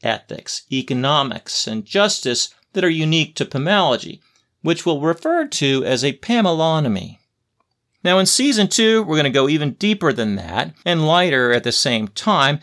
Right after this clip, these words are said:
as we start getting more people to participate and have more than solo blogcasts. We'll see how all that goes.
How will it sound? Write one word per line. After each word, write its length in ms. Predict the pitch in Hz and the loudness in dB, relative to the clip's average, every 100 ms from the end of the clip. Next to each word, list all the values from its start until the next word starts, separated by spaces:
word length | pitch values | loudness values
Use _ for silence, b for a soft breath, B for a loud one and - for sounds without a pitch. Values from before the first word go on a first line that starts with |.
| - | -4
as 140 | 127 | -4
we 80 | 139 | -4
start 340 | - 151 131 | -2 0 0
getting 240 | 117 131 123 | 0 -2 -2
more 220 | 120 113 | -2 -2
people 480 | - - 262 143 117 | -2 -2 -2 -2 -4
to 140 | - | -6
participate 880 | - 101 - 240 247 - 120 110 131 - | -10 -10 -2 0 0 -2 0 0 -2 -4
and 200 | 127 123 | -2 0
have 240 | 113 107 | -2 -2
more 200 | 117 113 | -2 -2
than 200 | 107 104 | -2 -4
solo 580 | - - 120 101 101 98 | -4 0 0 0 -4 -6
blogcasts. 880 | - 214 214 - - - - - - _ | -4 -2 -2 -4 -12 -12 -12 -12 -12 _
We'll 140 | 160 180 | -4 -2
see 160 | 247 | 0
how 220 | 220 190 | 0 2
all 200 | 147 131 | 2 2
that 280 | 117 110 101 | 2 0 -2
goes. 340 | 139 107 - | -6 -6 -10